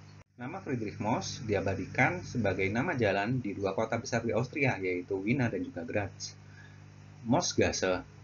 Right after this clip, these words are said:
ataupun Jalan Moss, di sana kita bisa melihat adanya plakat yang menunjukkan skala Moss dari mineral, mulai dari yang paling lunak, yaitu talc,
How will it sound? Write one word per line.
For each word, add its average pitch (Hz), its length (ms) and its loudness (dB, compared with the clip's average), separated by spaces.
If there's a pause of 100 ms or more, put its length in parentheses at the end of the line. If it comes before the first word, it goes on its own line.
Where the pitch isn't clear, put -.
(220)
ataupun - 400 -6
Jalan 85 240 2
Moss, 120 480 0 (400)
di 104 80 2
sana 160 460 4
kita - 240 2
bisa 131 180 4
melihat 120 480 6
adanya 110 400 2
plakat 107 560 2 (560)
yang 160 320 6
menunjukkan 139 640 4 (160)
skala 107 400 4
Moss 131 240 2
dari 104 240 4
mineral, 107 480 2
mulai 104 160 2
dari 95 160 4
yang 92 100 0
paling 92 220 0
lunak, 90 320 2 (480)
yaitu 90 320 0
talc, 147 400 4